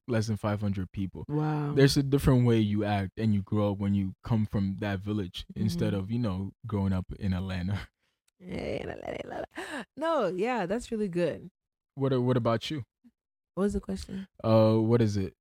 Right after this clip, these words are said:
Speaker 1: Well, what about your culture? Or do you feel like Ghanaians will be disappointed in or get lost in?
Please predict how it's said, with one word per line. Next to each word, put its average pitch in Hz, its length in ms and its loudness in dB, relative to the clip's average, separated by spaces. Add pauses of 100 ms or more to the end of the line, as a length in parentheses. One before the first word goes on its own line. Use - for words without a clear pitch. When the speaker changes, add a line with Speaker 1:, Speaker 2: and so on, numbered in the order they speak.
(260)
Speaker 1:
Well, 107 400 2
what 110 140 4
about 107 260 0
your 101 160 -4
culture? 101 460 -2
Or 98 220 -2
do 98 80 -2
you 101 100 2
feel 101 160 -4
like 95 240 -6
Ghanaians 98 360 -2
will 95 60 -4
be 95 100 -6
disappointed 90 580 -6
in 90 160 -8 (180)
or 90 140 -8
get 92 180 -10 (160)
lost 90 220 -14
in? - 120 -16